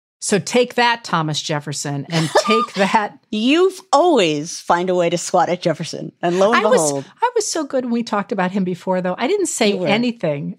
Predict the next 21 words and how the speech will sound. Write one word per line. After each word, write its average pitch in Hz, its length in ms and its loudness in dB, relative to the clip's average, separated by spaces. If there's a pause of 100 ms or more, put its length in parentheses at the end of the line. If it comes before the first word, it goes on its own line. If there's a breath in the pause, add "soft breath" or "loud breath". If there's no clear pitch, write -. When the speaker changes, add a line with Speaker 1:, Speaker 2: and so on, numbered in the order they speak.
Speaker 2:
You 247 80 6
Speaker 1:
I 339 40 4
didn't 453 100 6
Speaker 2:
were. 523 200 4
Speaker 1:
say 254 80 2
anything. 254 440 -2
I 302 160 0
thought 277 360 0
things, 175 280 -2
but 185 160 -4
I 190 80 0
didn't 285 280 0
say - 160 2
anything. 233 300 -2
Speaker 2:
<laughs> 381 60 2 (1200 loud breath)
Speaker 1:
But 330 140 4
also 403 340 2
take 339 220 -2
that 277 160 2
Teddy 240 200 0
Roosevelt, 220 520 -2